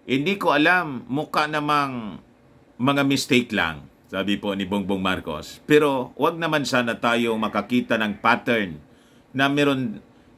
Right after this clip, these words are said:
meron talagang nagbabago ng mga numero. Ah. The Partido Federal ng Pilipinas, Standard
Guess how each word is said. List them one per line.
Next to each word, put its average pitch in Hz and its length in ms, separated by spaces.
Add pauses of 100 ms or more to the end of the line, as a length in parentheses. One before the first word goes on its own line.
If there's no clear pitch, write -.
(100)
meron 147 400
talagang 127 640 (160)
nagbabago 110 880 (400)
ng 123 240
mga 117 240
numero. 92 560 (1120)
Ah. 82 240 (1800)
The 117 160
Partido 165 480
Federal 143 480
ng 131 160
Pilipinas, 147 720
Standard 127 320